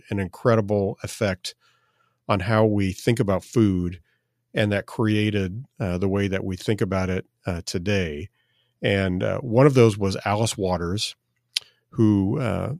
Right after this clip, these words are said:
uh, opened the restaurant Chez Panisse in Berkeley, California in nineteen seventy-one. Hard to believe now, but over fifty years ago. And Chez Panisse with, with Alice, she was really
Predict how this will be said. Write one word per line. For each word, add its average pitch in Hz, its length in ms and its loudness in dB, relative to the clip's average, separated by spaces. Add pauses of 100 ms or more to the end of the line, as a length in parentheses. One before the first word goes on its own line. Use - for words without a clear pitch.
(320)
uh, 104 180 -6
opened 110 400 2
the 98 40 0
restaurant 107 420 2
Chez 113 240 2
Panisse 107 640 0
in 95 200 -2
Berkeley, 110 340 0
California 95 760 -2 (100)
in 92 300 -4
nineteen 117 480 -2
seventy-one. 95 840 -2
Hard 101 180 -2
to 107 60 -2
believe 98 320 -2
now, 98 220 -4
but 87 240 -6 (140)
over 92 200 -2
fifty 107 720 -6
years 95 320 -6
ago. - 220 -14 (1200)
And 107 160 0
Chez 151 220 6
Panisse 120 520 4
with, 110 340 0
with 107 180 2
Alice, 101 580 0 (360)
she - 140 -6
was 139 220 0
really 117 840 4